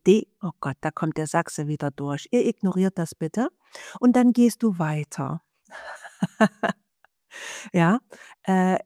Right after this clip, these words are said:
in dem Wort entscheiden steckt auch scheiden drin, trennen. Ja, du trennst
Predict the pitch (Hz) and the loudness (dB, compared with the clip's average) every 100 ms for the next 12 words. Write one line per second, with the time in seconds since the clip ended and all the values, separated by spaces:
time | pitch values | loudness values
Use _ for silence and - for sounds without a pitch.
0 | _ 247 277 285 226 226 - 185 180 - | _ 4 6 6 4 2 2 2 2 0
1 | - - 214 233 240 170 165 175 214 285 | -6 -2 2 4 2 0 0 0 -2 -4
2 | _ _ _ _ - - 220 _ - 185 | _ _ _ _ -12 -2 -2 _ -2 0
3 | 185 - - - 226 254 254 214 180 170 | 0 -4 -8 -4 -2 0 0 0 0 0
4 | 156 - 147 143 143 - - 214 240 240 | -2 -6 -6 -4 -8 -10 -4 2 4 6
5 | 208 180 156 143 - _ _ _ _ 170 | 4 2 0 -4 -14 _ _ _ _ -2
6 | 170 226 339 _ _ _ _ 208 - - | 0 0 -4 _ _ _ _ -6 -6 2
7 | 214 247 269 - - | 4 4 2 -2 -12